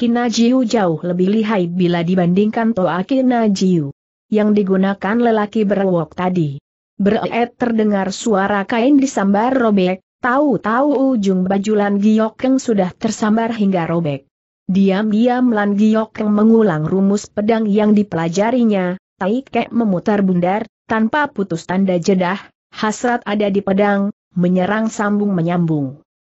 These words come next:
Biar dia berat bagai tindihan bukit Taisan, anggap saja angin lembut yang menerpa wajah. Tanpa berkedip sekalipun secara beruntun pedangnya sudah melancarkan tiga lingkaran bunga pedang.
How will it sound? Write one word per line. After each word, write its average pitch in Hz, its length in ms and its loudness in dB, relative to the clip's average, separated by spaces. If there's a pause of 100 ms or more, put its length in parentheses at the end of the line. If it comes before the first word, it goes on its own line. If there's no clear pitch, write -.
(180)
Biar 226 380 0
dia 190 240 0
berat 170 320 -2
bagai 202 400 2
tindihan 202 480 2
bukit 185 400 -4
Taisan, 208 640 -2 (240)
anggap 269 480 0
saja 180 400 -2
angin 202 320 2
lembut 185 400 0
yang 202 240 0
menerpa 202 420 0
wajah. 156 460 -2 (580)
Tanpa 277 400 2
berkedip 220 480 -2
sekalipun 185 640 -2
secara 185 560 -4
beruntun 226 560 0
pedangnya 208 640 0
sudah 262 400 -2
melancarkan 208 800 0
tiga 190 240 0
lingkaran 208 560 -2
bunga 240 320 0
pedang. 160 480 -2